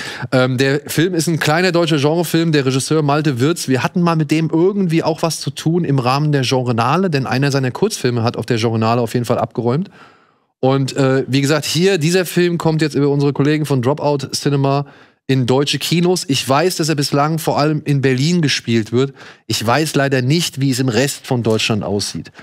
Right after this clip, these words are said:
Ich hab den Film auch leider noch nicht gesehen, weil irgendwie haben wir keinen Screener dazu bekommen.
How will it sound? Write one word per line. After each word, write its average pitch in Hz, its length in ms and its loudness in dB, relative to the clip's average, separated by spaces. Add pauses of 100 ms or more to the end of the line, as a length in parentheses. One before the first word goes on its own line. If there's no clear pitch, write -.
(200)
Ich - 60 -2
hab 143 100 0
den 156 100 0
Film 160 160 2
auch 151 100 2
leider 156 160 2
noch 151 80 0
nicht 147 120 -2
gesehen, 139 380 0
weil 139 140 4
irgendwie 151 400 0 (260)
haben 156 160 2
wir 165 80 2
keinen 131 220 0
Screener 123 300 -2
dazu 120 240 -2
bekommen. 127 340 -2